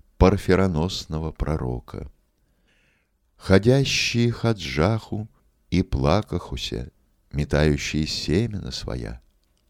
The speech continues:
Грядуще же приидут радостью в землюще рукояти своя». И слова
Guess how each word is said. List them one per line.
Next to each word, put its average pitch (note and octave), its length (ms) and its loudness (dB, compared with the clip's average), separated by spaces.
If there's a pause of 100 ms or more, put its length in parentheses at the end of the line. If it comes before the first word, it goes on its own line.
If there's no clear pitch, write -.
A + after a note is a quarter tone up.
(880)
Грядуще E2 920 0
же B1 240 -6 (580)
приидут C#3 880 4
радостью F2 1300 -4 (540)
в - 120 -16
землюще G2 960 -4 (300)
рукояти C#2 880 -8
своя». - 560 -14 (1700)
И G2+ 120 2
слова E2+ 640 2